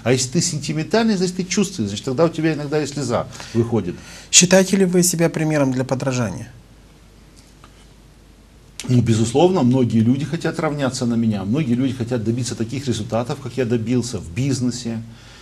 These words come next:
Speaker 1: в положении. Я родился в селе, и многие селяне, э, э, которые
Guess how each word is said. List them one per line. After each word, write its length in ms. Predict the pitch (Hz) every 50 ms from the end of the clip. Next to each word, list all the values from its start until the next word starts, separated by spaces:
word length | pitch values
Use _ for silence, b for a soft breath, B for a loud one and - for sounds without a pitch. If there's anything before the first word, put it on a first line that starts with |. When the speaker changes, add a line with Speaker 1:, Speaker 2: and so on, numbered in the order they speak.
| B B B -
Speaker 1:
в 80 | -
положении. 420 | - - 117 113 110 127 131 123 117
Я 320 | 131 175 196 185 143 151
родился 560 | 151 127 110 143 180 208 196 - - 156 131
в 500 | 117 113 117 123 127 127 123 117 117 110
селе, 540 | 101 - - - 131 107 95 95 104 117 139 - - - B B B B B B B B B B
и 220 | 107 117 127 135
многие 420 | 127 131 143 165 185 180 - 160 143
селяне, 800 | - - - 147 131 170 190 208 220 214 180 131 107 90 87 - -
э, 680 | - 113 113 113 110 110 110 110 107 104 104 101 98 98 95 87 82 82 78 - -
э, 420 | - 101 98 95 92 92 92 90 87
которые 340 | 92 - - 139 120 113 95